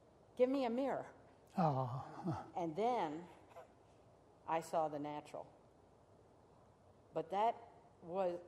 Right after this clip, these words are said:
Speaker 1: could not have been done by me
Speaker 2: Mm-hmm.
Speaker 1: the, because it was truth. I mean, I was just bouncing <laughs> off the walls because I could not believe what I was seeing. Because it
Speaker 2: Mm-hmm.
Speaker 1: was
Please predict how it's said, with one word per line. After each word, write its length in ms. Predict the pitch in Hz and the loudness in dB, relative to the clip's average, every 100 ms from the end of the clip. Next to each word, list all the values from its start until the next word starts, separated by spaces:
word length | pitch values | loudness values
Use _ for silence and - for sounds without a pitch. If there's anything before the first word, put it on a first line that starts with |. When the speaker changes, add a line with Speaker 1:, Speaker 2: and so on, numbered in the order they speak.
| - | -12
Speaker 1:
could 220 | - 240 | -4 -2
not 280 | 214 220 226 | -2 -4 -4
have 260 | 180 170 170 | -4 -8 -8
been 300 | 185 175 170 | -4 -4 -4
done 260 | 196 226 214 | -4 -2 -4
by 160 | 165 | -4
me 300 | 156 170 175 - - - - - | -4 -6 -8 -12 -20 -20 -10 -4
Speaker 2:
Mm-hmm. 400 | 139 117 127 135 | -2 -2 -4 0
Speaker 1:
the, 180 | 180 185 185 | 4 2 2
because 320 | 196 185 185 | -8 -4 -4
it 100 | 180 | -4
was 140 | 165 160 | -8 -10
truth. 340 | - 285 196 - | -8 -6 -6 -8
I 140 | 160 202 | -6 -4
mean, 180 | 214 | -4
I 200 | 170 254 | -4 -4
was 160 | 311 185 | -6 -8
just 240 | - 170 170 - - - - - | -8 -8 -8 -16 -20 -20 -20 -6
bouncing 420 | 175 202 208 208 170 | -4 -2 -6 -8 0
<laughs> 60 | |
off 240 | 220 214 - | 0 0 -4
the 80 | |
walls 540 | 147 160 240 175 - - - - - - | -2 0 2 2 0 -6 -16 -20 -20 -18
because 320 | 170 185 175 | -14 -10 -8
I 80 | 180 170 | -8 -8
could 120 | 196 175 | -8 -8
not 180 | 165 - 160 | -10 -14 -16
believe 380 | 151 175 320 185 | -10 -6 -6 -6
what 160 | 143 139 | -6 -6
I 80 | |
was 120 | 131 123 | -8 -8
seeing. 300 | - 320 208 - - - - - - - - - - - - - - - | -6 -6 -6 -14 -20 -20 -20 -20 -20 -20 -20 -20 -20 -20 -20 -20 -20 -20
Because 240 | - 156 | -6 -4
it 20 | 135 | -2
Speaker 2:
Mm-hmm. 80 | |
Speaker 1:
was 80 | 127 | -4